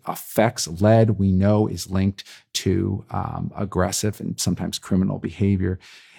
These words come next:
It implicates the E P A. It implicates the Department of Education, because children who are exposed to lead tend to have depressed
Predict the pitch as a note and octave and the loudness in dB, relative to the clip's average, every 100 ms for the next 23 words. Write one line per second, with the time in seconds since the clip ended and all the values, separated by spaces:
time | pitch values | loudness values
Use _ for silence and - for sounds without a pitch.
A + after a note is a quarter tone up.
0 | - D#3 D3+ B2 - G2 F2 - - D#2 | 4 6 8 6 2 0 0 -4 -6 -6
1 | - _ A2 - - F#2+ F#2 F2+ F2+ F#2+ | -8 _ -4 -2 0 2 4 4 2 -2
2 | - _ _ A2 A2 _ _ - A#2+ B2+ | -8 _ _ -2 -2 _ _ 0 0 0
3 | - A#2+ A#2+ - - _ _ B2 A#2 A#2+ | 0 2 2 0 -6 _ _ 2 2 4
4 | C3+ C#3 C#3+ C#3 C#3+ D3 D#3+ F#3+ - G2 | 4 4 6 6 4 4 4 4 4 2
5 | G2+ - G#2 - - A#2+ A#2 A2 G#2+ E2+ | 2 0 0 0 2 2 4 0 0 -6
6 | - - G#2 G2+ - G2 F#2+ G2+ G2+ G2 | -8 -4 -2 -2 -2 -4 0 0 0 -4
7 | G2+ F#2 G2 F#2 G2 G2 G2 - - _ | -6 -8 -8 -10 -6 -4 -4 -8 -20 _
8 | A2 G#2 - F2+ F2+ - - | 0 0 2 2 2 -4 -8